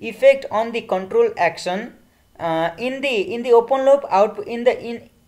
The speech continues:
in the op-, input, uh, in the open loop system, there is no, uh, there is no effect, uh, of, uh, input on the control system. Uh, it is, uh, closed loop is less stable it is more stable. It is, uh, in, uh, in the, in the closed loop, there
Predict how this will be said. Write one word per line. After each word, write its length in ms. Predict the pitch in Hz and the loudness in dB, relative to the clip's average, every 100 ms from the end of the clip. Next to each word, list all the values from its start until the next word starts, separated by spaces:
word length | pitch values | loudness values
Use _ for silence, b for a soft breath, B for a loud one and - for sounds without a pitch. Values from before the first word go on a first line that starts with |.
| _ | _
in 160 | 233 247 | -10 -8
the 120 | 226 | 0
op-, 280 | 220 226 - | 0 0 -8
input, 480 | 226 233 277 285 - b b b | -10 -4 -4 -4 -10 b b b
uh, 40 | - 175 160 220 | -8 -6 -6 -8
in 60 | |
the 120 | 233 233 | -2 2
open 320 | 220 254 254 | 2 2 2
loop 160 | 262 | 0
system, 460 | - 262 240 269 269 - _ | -2 -10 -2 -2 -2 -14 _
there 220 | 170 214 | 2 2
is 200 | 247 - | 2 -4
no, 420 | 196 220 269 277 | -4 0 2 2
uh, 140 | - 165 | 0 -4
there 200 | 165 220 | 0 0
is 140 | 240 | -2
no 100 | 240 | -2
effect, 400 | 254 247 247 240 | -2 2 2 2
uh, 440 | - 185 180 175 - | 2 4 4 2 2
of, 320 | 208 226 - | 4 4 2
uh, 160 | 175 165 | -2 0
input 400 | 202 208 208 240 | -2 -8 -4 -2
on 220 | 208 202 | 0 0
the 120 | 196 185 | 0 0
control 400 | 180 165 190 208 | -2 -4 -6 -8
system. 500 | 226 214 240 269 - b b b b b | -10 -4 -4 -4 -12 b b b b b
Uh, 220 | - 165 - | -6 -4 -4
it 160 | 220 | -6
is, 180 | 247 208 | -6 -4
uh, 300 | 202 - 165 156 | -4 -2 -6 -4
closed 300 | 208 233 226 | 0 0 0
loop 140 | 247 | -4
is 140 | 240 170 | -4 -6
less 260 | 180 220 220 247 | -2 -2 -2 -4
stable 480 | 240 233 262 262 - _ _ | 0 4 2 0 -10 _ _
it 140 | 180 190 | -10 -8
is 120 | 175 | -8
more 320 | 170 202 233 | -4 -2 0
stable. 500 | 226 247 233 240 254 247 - _ | -2 0 4 4 2 -8 -20 _
It 160 | 190 202 | -8 -6
is, 140 | 208 | -8
uh, 160 | - - | -10 -6
in, 400 | 165 156 196 208 | -6 -4 -4 -4
uh, 40 | |
in 340 | 185 151 175 175 | -4 -4 -8 -6
the, 120 | 180 | -6
in 180 | 214 233 | -6 -10
the 80 | |
closed 360 | 214 233 254 202 | -8 -2 -2 0
loop, 180 | 254 214 | -4 0
there 180 | 214 | 2